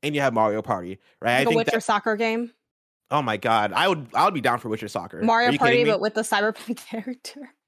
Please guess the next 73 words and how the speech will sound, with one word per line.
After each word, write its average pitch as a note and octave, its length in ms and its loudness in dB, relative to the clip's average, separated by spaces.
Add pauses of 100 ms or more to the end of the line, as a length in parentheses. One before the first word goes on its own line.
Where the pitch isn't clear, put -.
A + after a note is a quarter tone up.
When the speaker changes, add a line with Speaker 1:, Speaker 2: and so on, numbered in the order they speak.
(520)
Speaker 1:
I F3 80 4
would F#3 100 4
also E3+ 180 2
be D3+ 100 2
down B2+ 160 4
for, - 60 -16
these G3 160 2
are B3 60 0
all F#3 140 4
good E3 140 2
ideas. B2 280 0
Keep D3+ 140 -6
throwing C3 140 2
them A#2+ 60 -2
out. A2 120 4
What A#2+ 80 2
else A#2 120 0
you A2 40 -8
got? G2 220 -4 (800)
Speaker 2:
Let's G#3 120 -6
see, A3+ 100 2
what G#3+ 140 2
other A3 180 2
Nintendo F#3 640 0
things G3 180 0
are F#3+ 60 0
there? F3+ 180 0
Uh, F#3+ 180 2 (120)
te-, - 240 -2 (140)
tennis. C4 360 0
I A3 120 2
don't G#3 100 2
like G3+ 140 0
the F#3 80 -6
tennis F3 240 -4
games, E3 260 -6
though, E3+ 140 -2
or E3 80 -4
the E3+ 80 -10
golf E3 220 -4
games. E3+ 360 -4
Uh, F#3 520 4
Speaker 1:
Siri F#3 120 8
Speaker 2:
we F3+ 60 8
could D#3+ 80 2
Speaker 1:
versus D#3 180 2
Speaker 2:
do, G3+ 180 4
Speaker 1:
Geralt - 260 6
in - 80 -4
tennis. B2 440 -4 (400)
Speaker 2:
we B3+ 60 2
could A#3 80 2
do, D4+ 100 4
like, C#4+ 160 4
some C4+ 360 2
form C4+ 240 2
of A3 160 -2
Tetris. D#4+ 600 -2
Like, F#3+ 160 0
I G3 100 2
don't G#3+ 140 2
know. F3 160 2
Like, G#3 120 2
I - 20 2
was A3+ 100 -2
thinking A3+ 200 2
Yoshi's A3 320 0
Cookies A3+ 420 0
or A#3 60 -4
something, A#3+ 460 -2
but A3+ 160 -2
with, F3+ 160 -4
like, - 380 -2